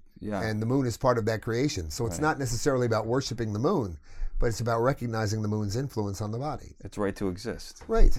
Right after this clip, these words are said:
Speaker 1: <laughs> And its importance.
Speaker 2: If it was created, it has a right to be here.
Speaker 1: Exactly, <laughs> right?
Speaker 2: So,
Speaker 1: Huh.
Speaker 2: no different than negative energies or positive energies. You know,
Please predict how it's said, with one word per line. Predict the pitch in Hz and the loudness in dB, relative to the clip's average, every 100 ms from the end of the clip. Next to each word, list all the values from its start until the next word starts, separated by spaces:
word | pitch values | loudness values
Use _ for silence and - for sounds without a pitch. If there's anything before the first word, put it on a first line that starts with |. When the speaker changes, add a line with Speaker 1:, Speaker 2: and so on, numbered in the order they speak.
| 123 | 2
Speaker 1:
<laughs> | - | -4
And | 107 98 | -2 -4
its | 98 | -4
importance. | 110 104 127 87 87 - - - - - | -2 0 0 -2 -6 -12 -16 -20 -20 -2
Speaker 2:
If | 120 | 2
it | 135 | 4
was | 131 - | 2 2
created, | 147 147 127 104 | 4 6 4 2
it | 104 | 0
has | 101 101 | 0 0
a | |
right | 110 110 | 0 -2
to | 107 | -2
be | 107 110 | -2 -2
here. | 90 | -2
Speaker 1:
Exactly, | 127 123 180 240 - 147 110 | -4 -2 2 2 6 6 6
<laughs> | 95 | 6
right? | 120 262 - - - - - - | 4 2 -4 -6 -8 -12 -14 -10
Speaker 2:
So, | 101 98 - - | -4 -4 -6 -6
Speaker 1:
Huh. | 160 104 80 - - - - - - | -6 -6 -8 -16 -20 -20 -20 -20 -10
Speaker 2:
no | 131 156 | 4 6
different | 190 214 220 - | 8 4 2 2
than | 175 147 120 | 2 2 0
negative | 107 139 139 | 0 2 2
energies | 135 143 131 143 123 | 0 0 -2 -2 -2
or | 110 | 0
positive | 117 117 127 131 | 0 2 0 0
energies. | 131 135 131 151 165 | 0 0 0 0 0
You | 135 | -2
know, | 123 123 | 0 -2